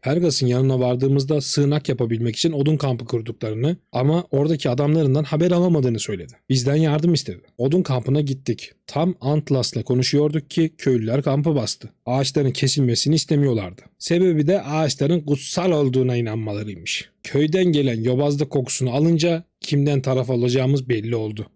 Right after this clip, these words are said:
Tabii bu köylüler için pek de iyi haber değildi. Ayın sonuna yaklaşırken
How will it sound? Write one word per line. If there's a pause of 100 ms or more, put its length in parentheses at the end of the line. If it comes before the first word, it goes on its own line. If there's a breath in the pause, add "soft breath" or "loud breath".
Tabii
bu
köylüler
için
pek
de
iyi
haber
değildi. (260)
Ayın
sonuna
yaklaşırken